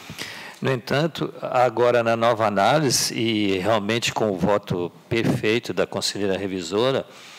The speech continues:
é, é, nós percebemos nessa segunda parte que apenas a colocação da análise, como foi feita, a parte de preços,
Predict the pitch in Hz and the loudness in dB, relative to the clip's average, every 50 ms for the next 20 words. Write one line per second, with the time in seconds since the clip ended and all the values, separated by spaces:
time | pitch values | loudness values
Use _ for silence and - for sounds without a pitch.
0 | - - - - - - - 135 117 110 110 113 123 233 208 170 131 131 135 131 | -18 -18 -18 -18 -12 -4 0 2 2 4 2 2 0 -2 -2 -4 -2 -2 0 0
1 | 131 117 113 113 120 123 - - - 147 - - 143 127 117 120 117 113 107 101 | 0 0 2 2 2 0 2 0 -2 -2 0 0 0 0 2 0 -2 0 -2 -2
2 | 104 113 120 117 - 113 - - 123 104 107 110 101 107 - - - 104 123 135 | 0 0 0 0 0 -2 0 0 -2 -2 -2 0 0 0 0 0 0 2 2 2
3 | 131 117 - - - - - 139 143 151 151 - - - - 165 175 180 175 170 | 2 0 -2 -4 -4 -4 -2 0 2 2 2 0 -2 -4 -2 0 0 2 2 0
4 | 147 139 151 - - 147 139 131 - - 123 110 - - - 104 95 92 90 87 | 2 0 -2 0 0 0 0 0 2 0 0 0 0 -2 0 0 0 0 -2 2
5 | 98 104 107 110 104 104 107 113 127 131 135 123 110 - - - 123 117 117 - | 2 2 4 4 2 2 2 2 2 2 0 -2 -4 -4 -4 -4 -4 -4 -6 -4
6 | - 127 117 113 - - - 101 101 98 90 - - - 82 - - - - - | -2 -2 -2 -2 -4 -2 -2 0 0 0 -2 -2 -4 -6 -6 -6 -8 -16 -18 -18
7 | - - - - - - 123 120 - - 117 107 - - - 113 113 104 - - | -18 -18 -20 -12 -2 -2 -2 0 2 2 2 2 2 0 -4 -4 -4 -4 -2 -2
8 | 117 127 135 143 131 - - - 101 85 - - - | 2 2 2 2 2 0 -4 -6 -6 -6 -6 -6 -6